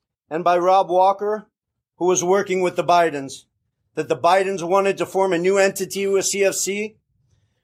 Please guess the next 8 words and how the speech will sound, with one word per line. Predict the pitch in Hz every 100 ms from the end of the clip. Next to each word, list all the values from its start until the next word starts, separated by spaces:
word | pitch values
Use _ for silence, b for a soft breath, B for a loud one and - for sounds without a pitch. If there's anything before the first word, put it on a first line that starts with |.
| _
which | 156 156
was | 185 160
to | 185
invest | 160 185 185 -
in | 175
infrastructure, | 208 214 214 226 233 226 247 262 - _ _ _ _ _ _ -
real | 160 202
estate, | 208 - 220 220 226